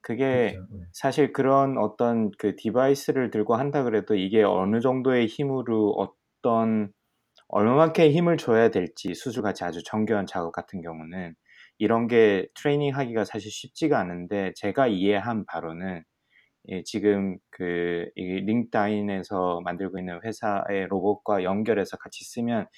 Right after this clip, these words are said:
Speaker 1: 이런 어떤 얼마만큼 힘을 주고, 어, 하는 것까지 컨트롤이 되는 게 저는 되게 이, 다른 데랑은 좀 다르다라고 느꼈는데 제가 이해한 게 맞나요?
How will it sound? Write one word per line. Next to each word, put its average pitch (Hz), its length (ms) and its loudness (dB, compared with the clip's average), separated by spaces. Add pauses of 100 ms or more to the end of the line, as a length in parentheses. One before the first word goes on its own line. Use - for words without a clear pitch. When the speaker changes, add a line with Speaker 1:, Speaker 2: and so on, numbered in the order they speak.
(220)
Speaker 1:
이런 107 280 2
어떤 90 280 -2
얼마만큼 101 520 0
힘을 147 360 -2
주고, 87 460 -10 (420)
어, 87 540 -6 (160)
하는 98 500 -4
것까지 95 760 -4
컨트롤이 120 520 -4
되는 95 220 -8
게 90 160 -8
저는 98 420 -4 (800)
되게 104 260 2
이, 104 200 -2 (160)
다른 143 500 4
데랑은 110 1300 2
좀 98 160 -4
다르다라고 110 600 -2
느꼈는데 95 380 -6
제가 107 220 -4
이해한 104 360 -2
게 90 320 -4 (520)
맞나요? 82 680 -8